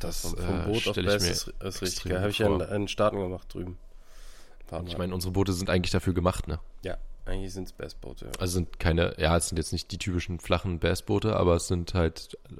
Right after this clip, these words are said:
Speaker 1: Lund, Ami, also wahrscheinlich wird hauptsächlich von Lundbooten auf Bass geangelt.
Speaker 2: Ja, mit Sicherheit.
Speaker 1: Ja.
Speaker 2: Lass uns ein bisschen weiter
Speaker 1: Naja.
Speaker 2: in Erinnerungen an Gran Canaria schwelgen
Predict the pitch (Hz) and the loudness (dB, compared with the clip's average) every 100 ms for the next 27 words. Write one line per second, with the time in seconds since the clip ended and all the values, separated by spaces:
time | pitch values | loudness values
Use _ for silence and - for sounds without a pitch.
0 | 64 95 95 95 95 - 98 92 90 104 | -12 -4 0 0 -2 -4 0 0 0 -4
1 | 120 90 85 82 - - - - - 92 | -2 0 0 -4 -6 -18 -20 -12 -4 2
2 | 87 87 98 95 - 98 107 101 92 95 | 4 4 4 2 4 4 4 2 0 2
3 | 98 95 92 95 90 95 90 90 - 85 | 2 4 4 4 6 6 8 8 6 4
4 | 78 78 - - 98 95 - - - - | 0 -2 -6 -10 -4 -4 -6 -14 -18 -14
5 | 85 82 82 80 78 - - - - - | -12 -10 -6 -6 -6 -8 -16 -20 -20 -20
6 | - - - - - - - - - 165 | -20 -20 -20 -20 -20 -20 -18 -8 2 4
7 | 139 98 80 - - - 92 78 73 - | 4 0 -6 -14 -12 -4 2 2 2 -4
8 | - - - - 101 110 98 101 95 98 | -14 -18 -14 -6 -4 -4 -6 -6 -6 -2
9 | 95 90 80 78 95 98 - 95 98 92 | 4 6 8 6 2 -4 -2 0 0 2
10 | 95 92 82 90 87 87 87 85 90 92 | 2 0 -2 -4 -4 -4 -4 -2 0 0
11 | 92 90 - 87 92 95 98 | 0 -2 -4 -2 2 2 0